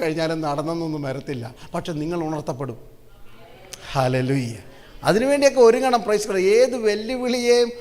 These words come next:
ഒരുങ്ങുവാൻ സമയമുണ്ടെങ്കിൽ വൈകുന്നേരം ഞാൻ ഉപവാസത്തിനകത്തുണ്ടാകുന്ന പ്രതികൂലങ്ങളെ ചേർത്ത് വെച്ച് പറയും. ഇപ്പം എനിക്കതിന് അങ്ങോട്ട് പോകാൻ നിയോഗമില്ല. സ്തോത്രം. ഉപവാസത്തിനകത്ത് വെല്ലുവിളികളുണ്ട്. എന്തൊക്കെയാണ്? ജഡത്തിലെ വെല്ലുവിളികളുണ്ട്, ചുറ്റുപാടുള്ള വെല്ലുവിളികളുണ്ട്, ആകാശ ശക്തികളുടെ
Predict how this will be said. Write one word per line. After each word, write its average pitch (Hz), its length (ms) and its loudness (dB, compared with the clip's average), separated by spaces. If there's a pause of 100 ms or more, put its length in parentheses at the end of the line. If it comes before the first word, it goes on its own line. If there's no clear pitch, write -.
(220)
ഒരുങ്ങുവാൻ 208 400 2 (100)
സമയമുണ്ടെങ്കിൽ 202 480 2
വൈകുന്നേരം 202 360 0
ഞാൻ 196 140 -2
ഉപവാസത്തിനകത്തുണ്ടാകുന്ന 190 1160 -2
പ്രതികൂലങ്ങളെ 190 640 -2 (340)
ചേർത്ത് 196 360 0
വെച്ച് 175 220 -4
പറയും. 165 200 -2
ഇപ്പം 175 120 -8
എനിക്കതിന് 170 360 -4 (360)
അങ്ങോട്ട് 165 280 -2
പോകാൻ 170 280 2
നിയോഗമില്ല. 151 600 0
സ്തോത്രം. 156 340 -2 (300)
ഉപവാസത്തിനകത്ത് 226 840 2 (100)
വെല്ലുവിളികളുണ്ട്. 214 800 -2
എന്തൊക്കെയാണ്? 202 480 -4 (100)
ജഡത്തിലെ 202 520 -2
വെല്ലുവിളികളുണ്ട്, 214 680 -2
ചുറ്റുപാടുള്ള 208 680 -2
വെല്ലുവിളികളുണ്ട്, 208 640 0 (440)
ആകാശ 208 320 0 (160)
ശക്തികളുടെ 208 500 -2